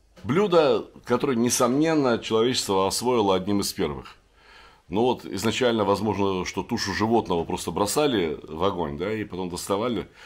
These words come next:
разрывали там когтями и ели. А, но более-менее цивилизованные люди очень быстро научились, э, насаживать мясо относительно небольшими, удобными для поедания кусочками на прутики,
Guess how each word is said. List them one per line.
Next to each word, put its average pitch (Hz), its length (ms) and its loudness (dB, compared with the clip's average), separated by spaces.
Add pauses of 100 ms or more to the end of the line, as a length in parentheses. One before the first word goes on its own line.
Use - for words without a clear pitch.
(140)
разрывали 107 540 2
там 85 200 -4
когтями 78 500 -4
и 101 260 -4 (460)
ели. 82 460 -2 (440)
А, 78 500 -2
но 104 140 -2
более-менее 120 480 4
цивилизованные 107 720 0
люди 87 840 -2
очень 101 300 -2
быстро 104 340 -4
научились, 85 720 -6
э, 71 400 -10
насаживать 85 720 -2
мясо 87 640 -2
относительно 90 560 -4
небольшими, 87 580 -2
удобными 85 460 -2
для 80 160 -4
поедания 87 680 -4 (320)
кусочками 85 680 -2 (340)
на 95 160 0
прутики, 151 600 -2